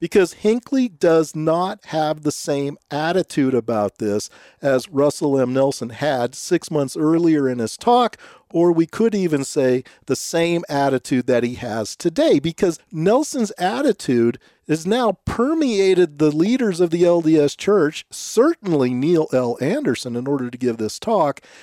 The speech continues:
and now it's permeating down to the membership to where if you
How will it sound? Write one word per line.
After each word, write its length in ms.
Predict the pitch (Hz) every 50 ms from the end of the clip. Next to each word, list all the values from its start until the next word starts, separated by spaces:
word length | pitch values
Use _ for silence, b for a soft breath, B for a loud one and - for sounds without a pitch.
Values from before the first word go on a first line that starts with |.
| B B B B
and 240 | 143 143 139 131 135
now 360 | 156 190 220 214 202 185 160
it's 140 | 151 - -
permeating 720 | - - - 165 160 156 156 151 151 147 147 143 139 135
down 300 | 127 143 143 147 143 131
to 60 | 123
the 120 | 117 127 123
membership 760 | 139 160 208 247 220 175 151 - - - 139 127 127 - -
to 100 | - 135
where 320 | 127 135 135 131 127 120 113
if 100 | 107 101
you 160 | 120 107